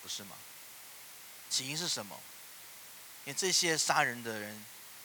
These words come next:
开枪人，他都认为他是对的，其他人不值得活，所以他就开枪扫射。当人用自己的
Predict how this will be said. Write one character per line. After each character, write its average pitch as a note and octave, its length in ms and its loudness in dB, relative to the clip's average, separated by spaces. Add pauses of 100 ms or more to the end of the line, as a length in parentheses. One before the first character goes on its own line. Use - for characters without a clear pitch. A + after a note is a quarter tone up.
(140)
开 C3 100 2
枪 B2+ 160 0
人， A2 100 -4
他 A#2 120 -4
都 B2 80 -4
认 B2 100 -4
为 F#2+ 100 -6
他 - 160 -4
是 - 100 -2
对 G#2+ 200 -6
的， F2 140 -10 (1200)
其 C3 160 0
他 B2+ 120 4
人 A#2 100 -4
不 D#3 140 -4
值 - 140 0
得 G#2 180 -6
活， - 160 -10 (1120)
所 B2 220 0
以 A2 140 2
他 A2 140 -4
就 G#2+ 120 -6
开 G2+ 200 -4
枪 G2+ 220 -4 (200)
扫 - 180 -8
射。 F2 220 -6 (520)
当 B3+ 280 12
人 G3+ 200 12
用 G3 180 8
自 C#4 300 8
己 C3+ 340 6
的 A#2+ 240 6